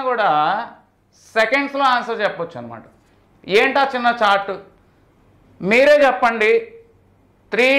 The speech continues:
డైస్ రోల్ చేస్తే లీస్ట్ సమ్ ఏమవుతుంది? ఒకటి ప్లస్ ఒకటి ప్లస్ ఒకటి మూడు అవుతుంది. లీస్ట్ సమ్ త్రీ అవుతుంది,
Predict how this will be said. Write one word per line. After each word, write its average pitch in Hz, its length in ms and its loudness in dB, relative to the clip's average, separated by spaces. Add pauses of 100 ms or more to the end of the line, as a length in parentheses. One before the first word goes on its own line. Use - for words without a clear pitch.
డైస్ 262 360 2
రోల్ 226 260 4
చేస్తే 208 420 0 (920)
లీస్ట్ 269 360 0 (140)
సమ్ 254 180 0 (120)
ఏమవుతుంది? 214 500 0 (760)
ఒకటి 226 320 2 (120)
ప్లస్ 240 260 -2
ఒకటి 214 220 0 (100)
ప్లస్ 208 240 -2
ఒకటి 202 240 -2 (560)
మూడు 196 240 6
అవుతుంది. 175 340 0 (120)
లీస్ట్ 226 340 0 (100)
సమ్ 220 180 4 (1600)
త్రీ 165 140 0 (100)
అవుతుంది, - 320 -2